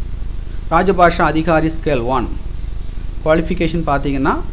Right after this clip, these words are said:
post graduate டிகிரியில் ஹிந்தி with English as a subject at the degree level. Or post graduate degree in Sanskrit with English and Hindi as subject at the degree level. Law officer scale one. குவாலிஃபிகேஷன் பார்த்தீங்கன்னா,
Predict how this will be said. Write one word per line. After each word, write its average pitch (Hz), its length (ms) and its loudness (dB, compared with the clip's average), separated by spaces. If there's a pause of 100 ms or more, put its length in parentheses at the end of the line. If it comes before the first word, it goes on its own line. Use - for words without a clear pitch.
post 240 220 6 (100)
graduate 170 320 2
டிகிரியில் 147 320 0
ஹிந்தி 165 300 0 (760)
with 143 180 -2
English 214 260 2 (140)
as 139 100 -4 (140)
a 254 40 0 (240)
subject 127 380 0 (280)
at 120 140 -4
the 220 60 2 (440)
degree 165 280 0 (400)
level. 117 180 0 (560)
Or 202 60 2 (300)
post 262 320 4
graduate 170 360 2
degree 143 240 2
in - 40 2 (180)
Sanskrit 160 520 0
with 127 160 -2
English 170 280 0 (120)
and 139 100 0 (180)
Hindi 147 320 0
as - 160 -2
subject 139 360 0
at 120 160 -4
the 240 60 4 (460)
degree 139 260 0
level. 95 200 -2 (1040)
Law 202 100 6 (120)
officer 196 420 0 (100)
scale 135 280 0 (100)
one. 110 100 0 (480)
குவாலிஃபிகேஷன் 165 640 -2
பார்த்தீங்கன்னா, 139 340 0